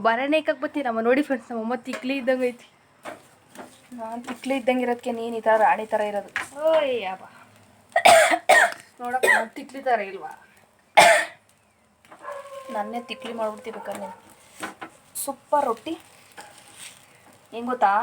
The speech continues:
Speaker 1: ಹ್ಮ್.
Speaker 2: ಬರೀ ಪ್ಲೈನ್ ರೊಟ್ಟಿ ಹಾಕಿದ್ರೆ
Speaker 1: ಹ್ಮ್.
Speaker 2: ಸಮೂಕ್ ಚೆನ್ನಾಗಿರುತ್ತೆ ಹಿಂಗೆ ರೌಂಡ್ಗೆ.
Speaker 1: ಹ್ಮ್.
Speaker 2: ಈ ಈರುಳ್ಳಿ ಎಲ್ಲ ಹಾಕಿರ್ತೀವಿ ನೋಡು,
Speaker 1: ಹ್ಮ್.
Speaker 2: ಅದಕ್ಕೆ ಹಿಂಗೆಲ್ಲ ಚಿತ್ರ ಚಿತ್ರ. ಆದ್ರೂ ಟೇಸ್ಟ್ ಮಾತ್ರ ಸೂಪರ್ ಅಲ್ಟಿಮೇಟ್.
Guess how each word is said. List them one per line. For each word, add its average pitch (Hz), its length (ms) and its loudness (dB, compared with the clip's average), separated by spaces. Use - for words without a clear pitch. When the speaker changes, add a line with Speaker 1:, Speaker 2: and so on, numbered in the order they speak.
Speaker 1:
ಹ್ಮ್. 247 120 -16
Speaker 2:
ಬರೀ 233 180 0
ಪ್ಲೈನ್ 262 400 2
ರೊಟ್ಟಿ 233 300 -8
ಹಾಕಿದ್ರೆ 180 380 -4
Speaker 1:
ಹ್ಮ್. 277 280 -10
Speaker 2:
ಸಮೂಕ್ 254 520 -2
ಚೆನ್ನಾಗಿರುತ್ತೆ 202 560 -2
ಹಿಂಗೆ 165 300 -10
ರೌಂಡ್ಗೆ. 196 520 0
Speaker 1:
ಹ್ಮ್. 247 360 -18
Speaker 2:
ಈ - 20 -10
ಈರುಳ್ಳಿ 269 340 -2
ಎಲ್ಲ 208 160 4
ಹಾಕಿರ್ತೀವಿ 208 460 -8
ನೋಡು, 196 120 -2
Speaker 1:
ಹ್ಮ್. 247 380 -16
Speaker 2:
ಅದಕ್ಕೆ 214 240 -8
ಹಿಂಗೆಲ್ಲ 233 300 -2
ಚಿತ್ರ 262 320 -6
ಚಿತ್ರ. 254 200 -6
ಆದ್ರೂ 262 280 2
ಟೇಸ್ಟ್ 247 420 -2
ಮಾತ್ರ 240 160 -2
ಸೂಪರ್ 277 560 0
ಅಲ್ಟಿಮೇಟ್. 214 520 -8